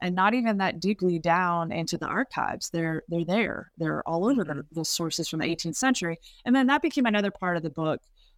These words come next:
Speaker 1: that comes out more in the epilogue, that I try to nod towards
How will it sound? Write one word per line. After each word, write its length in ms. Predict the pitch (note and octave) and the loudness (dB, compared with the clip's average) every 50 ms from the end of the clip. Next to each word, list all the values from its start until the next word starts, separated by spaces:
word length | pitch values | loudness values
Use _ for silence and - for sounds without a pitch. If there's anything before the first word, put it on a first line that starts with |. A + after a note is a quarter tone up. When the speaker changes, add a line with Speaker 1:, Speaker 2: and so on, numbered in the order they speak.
| _ - | _ 0
Speaker 1:
that 120 | D#3+ - | 0 0
comes 260 | - - G3+ F3+ E3+ | 2 0 0 0 0
out 140 | F3 D3+ - | 0 -2 -2
more 180 | E3 E3 E3 D#3+ | -2 -2 -2 -2
in 80 | D#3+ | -2
the 160 | D#3 D#3 - - | -2 -2 2 2
epilogue, 600 | G3+ G#3+ A3+ G3 F3 E3 D#3 D#3 E3 D#3+ E3 D#3+ | 2 2 2 0 0 0 0 0 -2 -2 -2 -2
that 300 | D#3+ D#3 D3+ C#3 - - _ _ _ _ _ _ _ _ _ - | -2 0 0 -2 -4 -6 _ _ _ _ _ _ _ _ _ -4
I 60 | - F#3 | -4 -4
try 240 | - - A3+ G#3 | -2 0 0 0
to 100 | F3 F3 | 0 0
nod 380 | E3 E3 F3 F#3 F#3+ G3 F#3 - | 2 2 4 4 4 4 2 0
towards 520 | - - F#3+ F3 E3 D#3+ D#3+ - - - | -2 -4 -4 -2 -2 -4 -4 -6 -10 -16